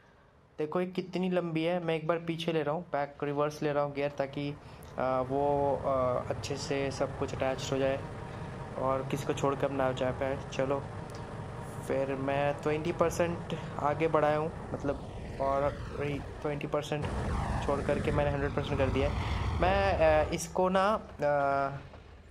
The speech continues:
फुल कंट्रोल मोड में भी खेलूँगा। फुल कंट्रोल मोड में इतनी बड़ी ट्रेन की व्हील स्लिप हो जा रही है, मतलब व्हील स्लिप, मतलब कि मैं पूरे, पूरे, पूरे ताकत लगा दे रहा हूँ एक ही बार में,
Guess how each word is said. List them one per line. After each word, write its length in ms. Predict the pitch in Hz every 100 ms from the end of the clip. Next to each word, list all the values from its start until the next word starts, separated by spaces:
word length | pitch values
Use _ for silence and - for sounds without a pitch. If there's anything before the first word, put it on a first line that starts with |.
| - - - - - - -
फुल 380 | - 170 175 180 - - - - - -
कंट्रोल 400 | 147 165 165 170
मोड 220 | 170 170
में 120 | 170 170
भी 100 | 175
खेलूँगा। 480 | 165 156 151 170
फुल 360 | 196 - - 190
कंट्रोल 340 | 185 180 190
मोड 320 | 185 185 185 180
में 520 | 185 185 185 190 185
इतनी 300 | 185 - 170
बड़ी 200 | 170 170
ट्रेन 400 | 175 - 165 170 170 165 - -
की 280 | 170 170 170
व्हील 440 | 151 156 165 165
स्लिप 340 | - - 156 156
हो 60 |
जा 120 | 143
रही 140 | 135 135
है, 80 | 160 - - - - - - -
मतलब 260 | 139 147
व्हील 200 | 143 147
स्लिप, 300 | - 151 147 -
मतलब 200 | 151 147
कि 280 | - 151 147
मैं 220 | 147 147
पूरे, 200 | 151 156
पूरे, 440 | 151 151 151 156
पूरे 420 | 147 - - 151
ताकत 360 | 151 139 147 143
लगा 160 | 143 143
दे 120 | 143
रहा 80 | 143
हूँ 100 | 139
एक 60 |
ही 120 | -
बार 140 | 139 135
में, 140 | 139